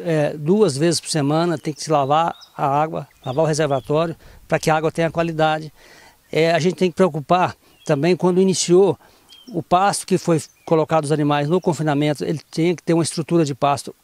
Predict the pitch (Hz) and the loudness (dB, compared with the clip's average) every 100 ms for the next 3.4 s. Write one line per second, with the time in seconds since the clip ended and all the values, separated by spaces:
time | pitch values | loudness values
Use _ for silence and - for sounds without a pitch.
0 | _ - 165 156 135 160 196 - - - | _ -8 -4 -2 0 2 2 0 -10 -18
1 | - 196 160 123 - 165 156 151 147 151 | -16 -2 -2 -2 0 0 0 -2 -2 0
2 | 190 - 156 180 - 127 147 139 147 139 | 0 0 0 0 -2 -8 -6 -4 -4 -4
3 | 135 147 160 - | -2 -2 -2 -6